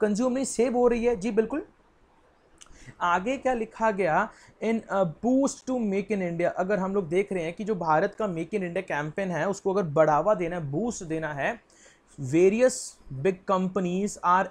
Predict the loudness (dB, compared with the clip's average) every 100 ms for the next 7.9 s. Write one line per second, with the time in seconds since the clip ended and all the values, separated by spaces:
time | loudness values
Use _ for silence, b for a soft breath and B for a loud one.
0 | -2 0 2 4 4 0 -6 b b b
1 | -2 0 0 2 0 0 -2 -4 -2 -4
2 | -2 2 2 2 0 -2 -4 0 2 2
3 | 2 0 0 -4 -4 -12 _ _ _ -6
4 | 0 0 0 -2 b b b -4 2 2
5 | 2 0 -2 -4 -2 0 0 0 -2 -2
6 | -4 -2 -4 0 -2 -2 -4 -4 -4 -4
7 | -2 -2 -2 -2 -2 -2 -4 -8 -14